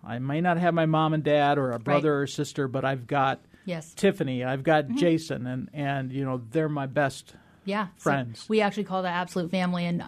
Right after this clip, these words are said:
Speaker 2: a lot of the women, more than half, don't have any family or they won't talk to them. And so we just do life with them as Absolute. You know, they go to, we take them to church or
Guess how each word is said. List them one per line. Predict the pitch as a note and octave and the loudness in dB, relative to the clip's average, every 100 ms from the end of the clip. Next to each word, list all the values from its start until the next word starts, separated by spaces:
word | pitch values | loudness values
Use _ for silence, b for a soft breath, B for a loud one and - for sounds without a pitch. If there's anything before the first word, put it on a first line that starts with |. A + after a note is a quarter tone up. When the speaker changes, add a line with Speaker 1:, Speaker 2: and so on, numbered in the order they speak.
| - | -8
Speaker 2:
a | F#3 F3+ | -2 0
lot | F3 F3+ | 2 0
of | F3+ | 0
the | F#3 | 0
women, | E3+ E3+ | 0 0
more | E3+ E3+ E3+ | 0 0 -2
than | E3+ | -2
half, | E3+ E3 - | 0 0 -2
don't | E3+ E3 | -4 -2
have | E3 E3 | -4 -4
any | D#3+ | -6
family | D#3+ D#3+ D#3 D#3+ | -4 -4 -2 -4
or | D#3 | -4
they | D#3 | -4
won't | D#3 E3+ | -6 -4
talk | E3+ E3 | -4 -2
to | E3 | -4
them. | D#3 D#3 D#3+ B B B B - | -6 -6 -10 B B B B -4
And | B3 | 2
so | |
we | B3+ C4 | 2 2
just | D#4 - | 0 -2
do | G#3 G#3 | -2 0
life | E3 F#3 G#3+ | 0 0 -2
with | G#3+ | -2
them | F#3 F3+ | -2 -2
as | F3+ | -2
Absolute. | E3+ E3+ E3+ E3+ F3+ F#3+ F3+ | 0 0 -2 -4 -2 -2 -2
You | E3+ | -4
know, | E3 F3 | -2 -2
they | E3+ D#3+ | -2 -2
go | E3+ | -4
to, | E3+ E3+ - - | -4 -6 -8 -12
we | F#3+ F3+ | -8 -4
take | F3+ F3 | -4 -2
them | F#3 | -4
to | F3 | -4
church | G3 A3+ A3+ A3 | -2 0 0 -2
or | F#3 E3+ E3+ | -2 -2 -4